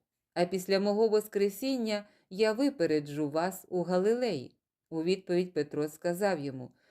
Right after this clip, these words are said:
"Навіть якщо всі спокусяться в тобі, то я ніколи не спокушуся". Ісус промовив до нього: "Запевняю тебе, що цієї ночі,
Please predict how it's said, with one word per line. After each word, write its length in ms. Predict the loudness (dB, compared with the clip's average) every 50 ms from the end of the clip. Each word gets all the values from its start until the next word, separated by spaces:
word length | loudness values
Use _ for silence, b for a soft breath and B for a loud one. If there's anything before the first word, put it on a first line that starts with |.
| b b b
"Навіть 460 | -2 0 2 2 2 0 -2 0 -2
якщо 380 | -2 -2 -4 -8 -4 -4 -4
всі 320 | -4 -6 -8 -6 -2 -2 -2
спокусяться 960 | -4 -4 -6 -6 -4 -2 -4 -4 -4 -2 0 0 0 0 -2 -4 -2 -2 -2
в 60 | -2
тобі, 500 | -2 _ -2 -2 0 0 -2 -2 -2 b b b b b b
то 80 | 0
я 160 | 2 2 2
ніколи 520 | 2 2 -2 -2 -2 0 0 2 2 2 0
не 120 | 0 -4
спокушуся". 880 | -6 -4 -6 -6 -4 -2 -4 -4 -4 -4 -4 -4 -4 -4 -8 -14 -16 -16 _ _ _ _
Ісус 480 | -6 -4 -4 -4 -2 0 -2 -2 -2 -2
промовив 560 | _ -6 -4 -2 0 0 0 2 0 -2 -2
до 140 | -2 -2 -2
нього: 360 | -2 -4 -6 -8 -10 -12 -16 _ _ _ _ _ _ _
"Запевняю 800 | -4 -2 -2 0 0 0 0 0 0 0 0 0 0 0 0 -2
тебе, 460 | -2 -4 -4 -2 -2 -2 -2 -2 -6 -12 _ _ _ _ _ _ _
що 260 | _ -8 -2 -2 -2
цієї 560 | -2 -2 -4 -2 0 2 2 2 2 2 0
ночі, 580 | 0 -2 -2 0 -2 -2 -4 -8 -14 -16 -18 -18